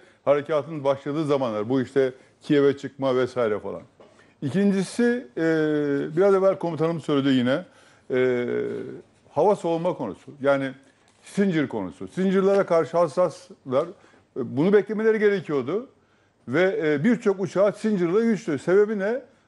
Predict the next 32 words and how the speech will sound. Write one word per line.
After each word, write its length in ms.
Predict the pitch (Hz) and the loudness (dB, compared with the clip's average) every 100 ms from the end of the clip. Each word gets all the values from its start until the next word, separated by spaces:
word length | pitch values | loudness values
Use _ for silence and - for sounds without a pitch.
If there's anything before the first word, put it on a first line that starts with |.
| - | -2
Daha 140 | 151 | 0
alçak 520 | 220 196 180 190 190 196 | 2 0 -2 -2 -4 -6
irtifadan 680 | 151 135 147 139 214 220 - | -12 -4 -2 0 -4 -6 -6
atış 280 | 175 208 | -4 -2
yapıyor. 220 | 180 151 131 | -2 -2 -2
Mesela 340 | 131 180 165 | 0 2 2
bizim 200 | 165 175 | 0 -4
şu 160 | 147 175 | 0 0
anda, 260 | 165 156 151 - _ _ _ | 2 0 -2 -8 _ _ _
e, 60 | - 131 127 127 | 0 4 4 2
Güneydoğu'da 640 | 127 170 185 165 139 123 120 | 2 2 2 2 0 0 0
ya 200 | 131 135 | 0 0
da 120 | 135 | 0
Irak'ta, 400 | 165 170 147 156 | 0 0 0 -2
Suriye'de 380 | 131 160 165 151 | -6 -2 -2 -2
kullandığımız, 640 | 139 143 151 147 147 147 - _ _ _ - | -4 -4 -2 -2 -2 -2 -4 _ _ _ 0
e, 400 | 135 135 127 127 | 2 4 2 0
uçaklarda, 960 | 131 160 143 143 131 123 180 196 147 | 0 0 0 0 0 0 -4 -2 -4
F 100 | 139 | -4
on 60 | 165 | 0
altılarda 680 | 156 135 123 113 117 180 208 - _ | 0 0 -2 -2 -2 -4 -4 -10 _
hassas 500 | 143 135 196 190 - | -2 0 -2 -2 -4
güdüm 240 | 175 190 | -4 -2
kiti, 240 | 160 110 | -2 -2
lazer 220 | 123 175 185 | 0 0 0
güdüm 240 | 170 185 | -2 -8
kitleri 380 | 160 - 123 110 | -10 -6 -2 0
var. 160 | 202 247 - _ | -2 -4 -16 _
O 100 | 214 | -2
güdüm 220 | 202 208 | 0 0
kitleri 360 | 202 196 196 185 | 0 0 2 4
vasıtasıyla, 640 | 180 156 147 151 139 202 | 2 0 -6 -6 -2 -4